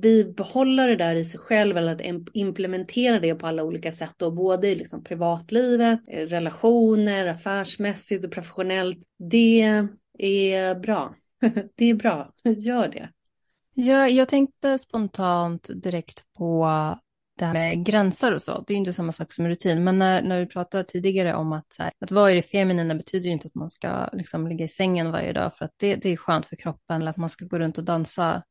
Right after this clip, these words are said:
Speaker 2: twenty-four seven, utan att, eh, man har ju liksom ramar, alltså den maskulina delen av sig, eller man ska säga, har ju vissa ramar, och sen inom det så kan man liksom virra runt, använda allt det här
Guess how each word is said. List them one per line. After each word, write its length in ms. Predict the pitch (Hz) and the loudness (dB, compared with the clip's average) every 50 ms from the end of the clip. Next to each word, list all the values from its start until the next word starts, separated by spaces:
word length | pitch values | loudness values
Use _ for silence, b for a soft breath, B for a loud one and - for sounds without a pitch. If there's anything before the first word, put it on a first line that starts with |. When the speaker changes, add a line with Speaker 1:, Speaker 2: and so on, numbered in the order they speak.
| _ - - | _ -12 -6
Speaker 2:
twenty-four 360 | - 170 170 156 - 165 170 | -4 -2 -2 -2 -2 -4 -4
seven, 440 | 170 - 240 208 190 160 - - 185 - _ - | 0 2 2 4 4 2 0 -2 -4 -8 _ -4
utan 380 | - 196 180 - - 185 180 175 | -2 -2 0 0 2 2 2 2
att, 340 | 175 165 - _ _ - | 2 0 -2 _ _ -4
eh, 200 | 180 170 165 165 160 175 180 170 | -2 -2 0 0 -2 -4 -4 -2
man 140 | 190 175 | -2 -2
har 160 | 165 202 214 220 | 0 2 2 2
ju 120 | 220 196 | 2 2
liksom 460 | 175 170 - - 165 156 156 156 - - - 180 | 0 -2 -4 -4 -4 -4 -4 -4 -6 -8 -6 -6
ramar, 640 | 175 175 202 185 165 156 156 165 190 208 - - - | -2 2 2 4 4 4 2 2 2 0 0 -2 -4
alltså 220 | - - - - | -8 -8 -8 -8
den 160 | 170 170 170 | -6 -4 -2
maskulina 580 | 175 180 175 - - - 165 160 170 160 160 160 | -2 -2 -4 -6 -6 -6 -4 -2 -2 -2 -2 -4
delen 380 | 160 170 170 165 160 156 156 156 | -4 -4 -4 -2 -2 -2 -2 -2
av 140 | 156 156 | -2 -4
sig, 260 | 160 - - - 175 165 | -6 -8 -8 -6 -6 -4
eller 100 | 165 156 | -4 -4
man 120 | 156 165 | -4 -6
ska 120 | - - | -6 -12
säga, 380 | - - - 165 160 156 165 165 - b b b b - | -14 -8 -6 -4 -4 -4 -4 -6 -8 b b b b 0
har 100 | 196 196 | 2 4
ju 100 | 190 180 | 4 4
vissa 340 | 165 175 170 - - 160 156 | 2 -2 -4 -4 -4 -2 -2
ramar, 420 | 160 160 156 156 160 165 160 160 | 0 0 -2 -2 -2 -2 -2 -4
och 80 | 165 - | -4 -4
sen 200 | - 170 165 - - _ _ _ _ _ _ _ - | -4 -4 -4 -4 -6 _ _ _ _ _ _ _ -2
inom 340 | - 185 190 202 220 220 208 | 0 2 4 6 6 6 6
det 220 | 180 160 165 170 | 4 4 0 -2
så 120 | - - - | -6 -12 -14
kan 260 | - - 165 160 160 | -8 -6 -4 -2 -2
man 180 | 156 156 156 | -2 -2 -4
liksom 440 | 156 165 - - - 160 165 170 165 | -4 -6 -10 -10 -8 -6 -4 -4 -2
virra 380 | 170 185 175 160 165 170 160 160 | 0 0 -2 0 0 -2 -2 -2
runt, 280 | 165 170 160 151 156 _ | -2 -2 -2 -4 -4 _
använda 400 | - 170 165 165 175 190 190 180 | -4 -4 -2 -2 0 0 0 -2
allt 300 | - 170 165 156 - - | -2 -4 -6 -8 -8 -8
det 60 | 165 | -10
här 240 | 160 160 156 156 | -8 -8 -8 -10